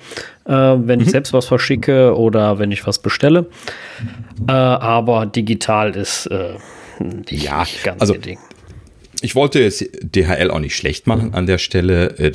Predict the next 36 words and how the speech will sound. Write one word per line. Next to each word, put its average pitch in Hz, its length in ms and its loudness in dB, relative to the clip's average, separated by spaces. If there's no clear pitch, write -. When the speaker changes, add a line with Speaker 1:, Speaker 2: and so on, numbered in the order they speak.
Speaker 2:
das - 200 -4
ist - 180 -2
jetzt, - 240 -6
glaub 76 220 -2
ich, 67 200 -8
weniger 76 500 0
D - 200 -6
H 67 140 -10
Ls - 340 -6
Schuld 95 340 0
gewesen 87 540 -2
als - 500 -8
ein 78 160 -4
Koordinationsproblem 82 1400 -2
zwischen - 480 -4
Apple 80 280 0
als 76 200 -6
Großkunden, 113 1000 0
der 80 100 0
das 78 160 -2
beauftragt 92 720 -4
hat, 107 180 -2
und - 500 -6
D 85 120 0
H 85 100 0
L 95 180 -2
dann 113 200 0
letzten - 360 -4
Endes. 113 380 -2
Wenn 71 120 -2
das 76 160 -2
untypisch 113 580 -2
ist, - 260 -4
dass - 160 -4
man 76 160 0
die 76 320 -4